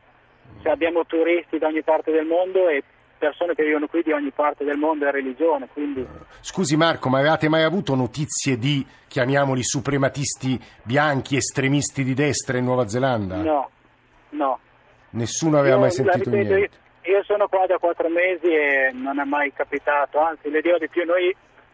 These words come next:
Speaker 1: alla sera andiamo a letto con le porte aperte e questo non è mai capitato neanche a casa mia in Italia.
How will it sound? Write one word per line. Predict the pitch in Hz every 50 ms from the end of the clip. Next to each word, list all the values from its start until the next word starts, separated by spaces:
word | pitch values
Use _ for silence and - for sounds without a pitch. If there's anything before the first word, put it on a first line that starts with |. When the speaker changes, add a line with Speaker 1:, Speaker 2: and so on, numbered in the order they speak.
| _
Speaker 1:
alla | - 156 151 156 147 -
sera | 180 180 175
andiamo | 165 160 156 156 151
a |
letto | 147 156 151 - - 139
con | - 143
le | 147 143
porte | - 151 151 147 147 -
aperte | 143 - - 151 156 151 139 131 - 135 135 135 131 131 131
e | 127
questo | - 147 151 151 - - 147 139 135 135 127 - _ - _ _ _ _ _ _
non | - 143 160
è | 170
mai | 170 170
capitato | - 160 139 151 156 156 - 151
neanche | 143 147 151 151
a | 151
casa | - 143 135 143
mia | 139 143 143
in | 139
Italia. | 139 - - 135 143 143 131 127 117